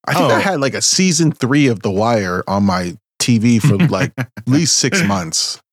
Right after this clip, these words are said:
Speaker 1: I'm saying, "I'm gonna get that. I shouldn't, I'm not gonna return it. I'm gonna get that. I'm gonna watch
Speaker 2: Uh-huh.
Speaker 1: that." And I never did. And eventually I, I sent it back. But, I mean, that's what, the, the thing is, like,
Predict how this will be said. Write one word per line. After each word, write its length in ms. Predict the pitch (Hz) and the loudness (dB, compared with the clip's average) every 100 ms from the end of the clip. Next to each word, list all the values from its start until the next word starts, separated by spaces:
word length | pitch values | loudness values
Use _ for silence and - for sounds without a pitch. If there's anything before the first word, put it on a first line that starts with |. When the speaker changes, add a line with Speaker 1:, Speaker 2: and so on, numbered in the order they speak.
| _ _ | _ _
Speaker 1:
I'm 120 | - 101 | -4 0
saying, 180 | 120 | 0
"I'm 100 | 101 | 2
gonna 140 | 120 147 | 2 2
get 240 | 127 143 | 0 -2
that. 220 | - 87 | -4 -4
I 60 | 98 | -4
shouldn't, 280 | - 143 - | -2 -2 0
I'm 80 | 117 | 0
not 140 | 135 | 2
gonna 120 | 143 | 2
return 360 | 131 113 135 110 | 0 0 -2 -2
it. 40 | |
I'm 100 | 87 | 0
gonna 120 | 123 | 0
get 220 | 113 117 - | 0 -2 -4
that. 180 | 82 - _ _ _ _ _ - | -8 -8 _ _ _ _ _ -4
I'm 60 | |
gonna 120 | 117 | 0
watch 140 | 113 117 | 0 0
Speaker 2:
Uh-huh. 80 | 90 | -2
Speaker 1:
that." 220 | 87 73 - | -4 -6 -4
And 80 | 101 | -2
I 60 | |
never 240 | 101 107 98 | 0 0 -2
did. 360 | 101 98 71 - | -2 -2 -4 -10
And 140 | 143 - _ _ - | -14 -14 _ _ -8
eventually 420 | 95 98 104 101 | -4 -2 0 0
I, 100 | 95 | -2
I 80 | - | -2
sent 220 | 98 101 | -2 -2
it 80 | 92 | -2
back. 380 | 101 95 78 - _ _ _ _ _ | -2 -4 -4 -8 _ _ _ _ _
But, 120 | 147 | -4
I 20 | 143 | 0
mean, 140 | 180 | 0
that's 200 | 190 - | 0 -2
what, 160 | 294 190 - - - - | -2 -4 -8 -20 -18 -10
the, 140 | - 151 | -4 -2
the 180 | 160 160 | -2 -2
thing 180 | 214 | 0
is, 240 | 202 165 359 | 2 2 2
like, 200 | 127 | 0